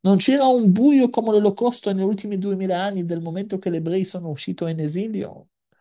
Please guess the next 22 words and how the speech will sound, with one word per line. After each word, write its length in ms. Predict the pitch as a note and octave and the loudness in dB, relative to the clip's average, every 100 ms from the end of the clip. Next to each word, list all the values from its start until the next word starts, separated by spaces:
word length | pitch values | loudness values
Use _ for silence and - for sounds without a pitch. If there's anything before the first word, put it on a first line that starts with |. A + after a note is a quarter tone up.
| _ _ _ | _ _ _
Però 220 | - - | -8 -6
questo 460 | C3+ F#3 - - D3 | 0 2 2 4 6
buio, 1200 | C#3+ D#3 G3 G3+ F#3 E3 D#3+ D#3 D3+ F#3 E3 - _ | 6 6 6 6 6 6 4 4 2 -2 -8 -12 _
questa 380 | - - - C3+ | -6 -4 -2 2
oscurità 960 | D3 C#3 - D#3 D3+ D3 C#3+ F3 E3 C#3 | 2 0 -2 -2 2 2 2 0 0 0
che 140 | D#3+ | 0
ha 100 | D#3+ | 0
portato, 840 | - C#3 A#2+ C3 D#3 - B2 C#3+ _ _ - - _ _ | 0 -4 -4 -6 -6 -10 -12 -16 _ _ -20 -20 _ _
ha 120 | C#3 | -6
portato 540 | C#3+ C#3+ C3+ F#3+ - D3 | -2 -2 2 0 2 4
al 80 | |
ritorno 580 | C#3+ C#3 C3+ E3+ E3+ D#3+ | 4 4 2 0 2 2
delle 280 | C#3 C3+ C3 | 4 4 2
figlie 320 | - E3+ E3+ | 0 0 0
di 80 | C3+ | 2
Am 280 | C3+ D#3 D#3+ | -2 -4 -6
Israel 580 | C#3 - C3 C#3+ D#3+ C#3 | -6 -6 -6 -4 -4 -4
sulla 300 | - C3+ B2+ | -6 -6 -4
terra 280 | D3 D3 C#3 | -6 -4 -2
di 100 | C3 | -2
Israele. 720 | B2 A#2+ C#3+ D3 B2+ A#2 - _ _ _ _ - | -4 -4 -4 -4 -8 -12 -18 _ _ _ _ -8
Eh, 240 | C3 | -8